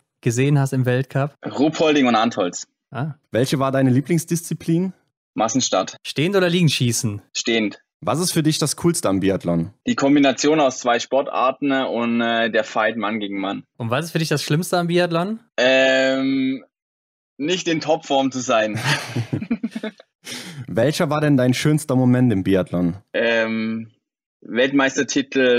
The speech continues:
Speaker 2: in, äh, im Massenstart in Hochfilzen.
Speaker 1: Deine Vorbilder im Biathlon oder vielleicht auch außerhalb vom Biathlon, andere Sportler?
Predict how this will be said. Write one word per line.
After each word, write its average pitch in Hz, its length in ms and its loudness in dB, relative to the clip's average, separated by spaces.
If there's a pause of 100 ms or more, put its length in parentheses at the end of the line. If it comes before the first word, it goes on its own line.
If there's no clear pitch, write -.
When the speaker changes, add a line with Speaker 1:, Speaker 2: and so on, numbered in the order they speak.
(100)
Speaker 2:
in, 110 160 0
äh, 104 560 0
im 113 80 -2
Massenstart 120 720 -2
in 110 220 -6
Hochfilzen. 104 640 -6
Speaker 1:
Deine 160 300 -2
Vorbilder 180 420 2
im 139 100 2
Biathlon 175 400 2
oder 147 120 0
vielleicht 151 280 -2
auch 147 100 -2
außerhalb 190 440 0
vom 175 160 0
Biathlon, 170 340 2
andere 175 280 0
Sportler? 175 540 -4